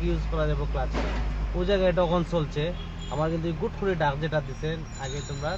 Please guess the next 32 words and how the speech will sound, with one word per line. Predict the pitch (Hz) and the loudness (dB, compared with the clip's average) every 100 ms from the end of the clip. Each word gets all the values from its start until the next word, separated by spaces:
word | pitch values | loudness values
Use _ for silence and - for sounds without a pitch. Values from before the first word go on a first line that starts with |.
| - - - - - - - - 160 | -6 -8 -8 -8 -6 -6 -6 -6 -4
এই | 160 160 160 | -2 0 2
ডাক | 151 - | 2 0
কিন্তু | 147 151 | 2 2
আমার | 143 | 2
হইছে | 135 - 143 | 0 -2 0
না | 104 | 0
আমার। | - - - - - - - - - - - - | 0 0 2 2 0 -2 -4 -4 -4 -4 -4 -2
সেম | 151 151 | 0 0
গিয়ারে | 156 160 | 0 0
আমি | 151 | 2
টান | 156 151 | 2 2
দিলাম, | 165 - - - - - - - - - - | 2 0 0 -2 -2 -2 -2 0 0 0 2
ক্লাচ | - 208 214 - - | 2 2 2 0 2
সেকেন্ড | 156 - - | 4 4 4
গিয়ার। | - - - - - - - - - - - - - - - - | 4 2 2 0 2 0 2 0 2 2 4 2 0 -2 0 0
লাগানোর | 135 147 165 | 0 2 2
বাদে | 175 175 180 165 | 2 2 2 2
আগে | 160 185 180 | 2 2 2
ক্লাচ | 170 - | 0 0
ছাড়ছি, | 135 - - - - | 0 0 0 0 0
তাই | 143 | 2
না, | 151 156 | 2 2
ও | 147 | 2
এক্সট্রা | - 127 | 2 2
আসছে। | 117 - - - - - - - | 0 2 2 2 2 0 2 4
কই | 175 180 | 4 6
আমার | 196 | 4
তো | 208 202 | 4 4
এই | 196 | 4
ডাকে | 190 196 190 180 | 4 2 2 4
দিল | 160 | 2
না, | 143 | 2